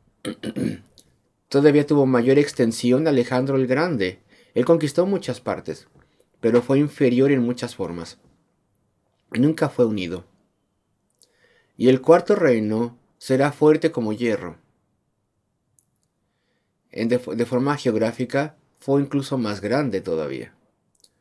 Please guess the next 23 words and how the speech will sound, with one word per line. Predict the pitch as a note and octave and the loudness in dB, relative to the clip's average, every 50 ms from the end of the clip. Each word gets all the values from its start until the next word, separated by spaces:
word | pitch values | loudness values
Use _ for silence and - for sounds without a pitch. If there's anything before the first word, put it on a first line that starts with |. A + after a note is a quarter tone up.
| _ _ _ _ _ _ _ _ _ _ _ _ | _ _ _ _ _ _ _ _ _ _ _ _
Pero | - A#2 A#2 A#2 A2+ | 0 2 2 2 0
fue | - B2+ C3 C#3+ | 0 -2 -2 -2
inferior, | C3+ - - E3+ E3+ D#3 B2+ G#2+ G2+ G2+ G#2 A2 | -2 0 0 2 2 2 2 2 2 2 0 0
una | A#2+ B2 B2 B2 | -2 -4 -4 -4
vez | C3+ C#3+ C#3+ - | -4 -6 -6 -6
más, | A#2+ G2+ F2 E2 F2 F#2+ G2+ - | -8 -6 -4 -6 -6 -8 -8 -8
en | B2 A2 A2 | -8 -8 -6
duración | B2 C3 C#3+ D3+ C#3+ - - A2+ G2 G2+ A#2 B2+ B2 _ _ _ _ _ _ _ _ _ _ _ _ _ _ _ _ _ _ _ _ _ _ _ _ _ _ _ _ | -4 -4 -6 -6 -6 -6 -6 -4 -4 -4 -6 -10 -12 _ _ _ _ _ _ _ _ _ _ _ _ _ _ _ _ _ _ _ _ _ _ _ _ _ _ _ _
y | - G#2+ A#2+ C3 C#3+ D3+ E3 - - A#2 | -4 -2 0 2 4 4 2 2 0 -2
en | A#2 | 0
unidad | A#2+ A#2 A#2 A2+ A#2 C#3+ E3 E3 | 0 0 0 0 0 0 0 0
con | - C#3+ B2 | -2 -4 -2
toda | - B2 B2 A2+ | 2 0 0 0
certeza | A2+ - G#2 G2 G2 - F#2+ F2+ F2 - G2+ | 0 -6 -10 -10 -6 -6 -6 -6 -6 -6 -6
al | G2+ | -6
Imperio | G2+ - G2+ G2 G#2 G#2+ | -6 -6 -4 -6 -6 -6
Romano. | A#2 A#2+ C3 D3+ D#3 C#3 G#2 E2+ - _ _ _ _ _ _ _ _ _ | -6 -6 -6 -6 -6 -6 -6 -8 -10 _ _ _ _ _ _ _ _ _
Nunca | - G2+ B2 C#3+ C#3 D3 C#3+ | -6 -4 -4 -2 -2 -4 -6
fue | - B2+ A#2 | -4 -6 -6
unido. | G2+ E2+ E2 E2 D#2 D#2+ - _ _ _ _ _ _ _ _ _ _ _ _ _ _ _ _ _ _ _ _ _ _ _ | -6 -6 -6 -8 -8 -10 -12 _ _ _ _ _ _ _ _ _ _ _ _ _ _ _ _ _ _ _ _ _ _ _
El | F#2+ G#2+ G#2+ - | -8 -8 -8 -6
cuarto | - A#2+ B2+ C#3 C#3 C3+ C#3 - D3+ C#3+ D3 C#3+ C#3 - - - - | -2 0 2 2 2 -2 -4 -4 -2 -2 -2 -2 -6 -10 -14 -8 -4
reino | A#2+ A2 A2 A2 A#2 A#2 A#2+ B2+ C3 C3 C3 | -2 -2 0 0 -2 -2 -4 -4 -4 -6 -10